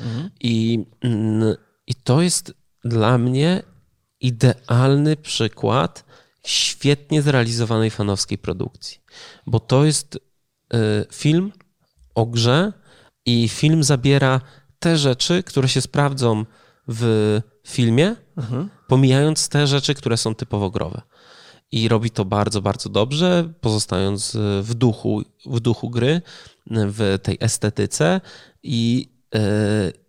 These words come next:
Speaker 2: i po <laughs> prostu jest fajnym, krótkometrażowym filmem. Polecam wszystkim zobaczyć, jest za darmo na YouTubie.
Speaker 1: I, i jest parę
Speaker 2: I,
Speaker 1: takich rzeczy.
Speaker 2: i jeszcze
Speaker 1: Dobrze,
Speaker 2: jeden,
Speaker 1: aha, dobrze,
Speaker 2: je-, jeszcze
Speaker 1: dobrze,
Speaker 2: jeden
Speaker 1: dobrze,
Speaker 2: jest,
Speaker 1: dobrze.
Speaker 2: który jest po prostu już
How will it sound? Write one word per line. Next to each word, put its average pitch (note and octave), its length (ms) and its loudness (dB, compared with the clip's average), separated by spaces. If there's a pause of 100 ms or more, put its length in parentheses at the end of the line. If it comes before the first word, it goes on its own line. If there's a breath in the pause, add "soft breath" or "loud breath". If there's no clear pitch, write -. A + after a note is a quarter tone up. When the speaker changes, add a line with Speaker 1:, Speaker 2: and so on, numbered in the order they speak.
(140)
Speaker 2:
i - 80 -6
po - 140 2
<laughs> B2+ 160 0
prostu C3+ 260 0
jest - 200 -6
fajnym, A2+ 360 0
krótkometrażowym G#2 880 -4
filmem. - 320 -10 (380 loud breath)
Polecam C3 460 2
wszystkim - 320 -4
zobaczyć, A2 360 -4
jest D#3 160 0
za D3 100 -2
darmo G#2 260 -2
na D#3 100 4
YouTubie. - 360 -6 (160)
Speaker 1:
I, C#3+ 480 -4
i - 20 -6
jest A3 180 -2
parę F#3+ 160 2
Speaker 2:
I, - 20 0
Speaker 1:
takich C#3 260 0
rzeczy. A#2 280 -2
Speaker 2:
i A#2 60 0
jeszcze C3 260 2
Speaker 1:
Dobrze, D3 120 4
Speaker 2:
jeden, C#3+ 160 2
Speaker 1:
aha, G2+ 120 0
dobrze, G#2+ 300 0
Speaker 2:
je-, D3 40 0
jeszcze A#2 160 0
Speaker 1:
dobrze, A2 120 2
Speaker 2:
jeden G2 300 0
Speaker 1:
dobrze, F2 100 -2
Speaker 2:
jest, A#2+ 120 0
Speaker 1:
dobrze. C3+ 140 -6
Speaker 2:
który A2+ 260 0
jest A#2 200 -2
po C#3 80 -2
prostu B2+ 320 -2
już C3 320 -2